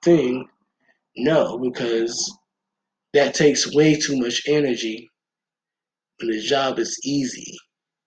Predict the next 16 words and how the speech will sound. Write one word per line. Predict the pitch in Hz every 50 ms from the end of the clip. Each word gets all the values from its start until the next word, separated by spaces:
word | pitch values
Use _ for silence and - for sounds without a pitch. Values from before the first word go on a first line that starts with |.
| _ _ _ _ _ _ _ _ _ _ _ _ _ _ _ _ _ _ _ _ _ _ _ _ _ _ _ _ _ _ _ _ _ _ -
Here's | 151 143 135
another | 135 135 139 139 131 127
example | 120 117 110 - 135 131 127 127 127 123 110
of | 107
what | 107 104 107
I'm | 110
trying | 107 - 104 - 92
to | 92 -
say. | - - - - - - - - - _ _ _ _ _ _ _ _ _ _ _ _ _ _ _ _ - _ _ _ _ _ _ _ _ _ _ _ _ _ _ _ _ _ _ _ _ _ _ _ _ _ _ _ _ _ _ _ _ - - - _ _ _ _ _ _ _ _ _ _
You | - 120 139
got | 147 151 139 135
a | 123 -
barbecue | 143 139 139 135 127 127 127 - - 135 131 123
for | 117 - 120
your | 113 117 120 123
family. | 123 - - 127 123 117 117 107 90 82 85 87 87 87